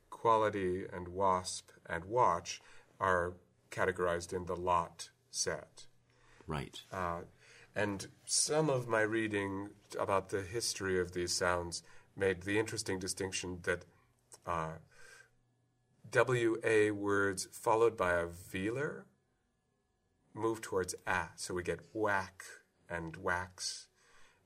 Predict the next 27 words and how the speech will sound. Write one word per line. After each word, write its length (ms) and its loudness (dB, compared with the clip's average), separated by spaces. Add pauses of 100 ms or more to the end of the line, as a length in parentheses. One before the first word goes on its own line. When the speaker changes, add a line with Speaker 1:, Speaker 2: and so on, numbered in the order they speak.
Speaker 1:
uh, 280 -2 (200)
but 320 0 (640)
watch, 800 -2 (720)
uh, 320 -6 (320)
and 280 -4
wasp. 640 -2 (840)
Uh, 220 -4
so 220 0
for 160 -6
some 200 2
reason, 440 0
the 260 0 (120)
final 520 0
consonant 680 -6 (580)
made 180 0
a 60 -4
division 720 -2
between 360 -6
these 220 -6
two 380 -8 (120)
categories 460 -6
of 100 -16
words, 280 -8
but 240 -6
the, 180 0 (800)
the 120 -4
W 840 -2